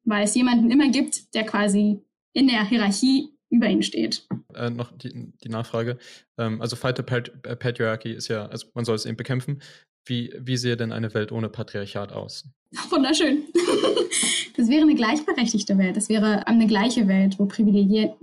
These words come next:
Speaker 1: wo Privilegien gar nicht existieren würden, weil wirklich alle dieselben Ressourcen hätten, weil wirklich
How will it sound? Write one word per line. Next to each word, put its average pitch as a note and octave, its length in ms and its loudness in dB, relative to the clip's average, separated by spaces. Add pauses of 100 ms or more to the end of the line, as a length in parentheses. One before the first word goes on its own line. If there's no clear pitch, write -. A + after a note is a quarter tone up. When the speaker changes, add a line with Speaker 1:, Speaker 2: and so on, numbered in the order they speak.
Speaker 1:
wo G#3 120 4
Privilegien A3+ 960 2
gar G3+ 160 2
nicht A#3 160 2
existieren B3+ 600 0
würden, G3+ 440 4
weil G#3 320 2
wirklich G#3+ 380 0
alle A3+ 300 2
dieselben G#3 400 4
Ressourcen G3+ 540 2
hätten, F#3+ 280 2
weil F#3+ 160 2
wirklich G3 260 0